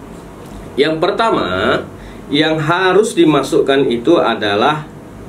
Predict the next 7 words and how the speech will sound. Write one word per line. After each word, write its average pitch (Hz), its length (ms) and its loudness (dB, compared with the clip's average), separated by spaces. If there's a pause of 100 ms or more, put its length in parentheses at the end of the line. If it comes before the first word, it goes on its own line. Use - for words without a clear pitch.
(120)
judul. 139 400 2 (640)
Nah, 80 640 -6 (480)
ya, 156 240 2 (480)
judul 147 480 4
itu 160 800 4 (320)
Anda 120 480 0
tulis 143 720 2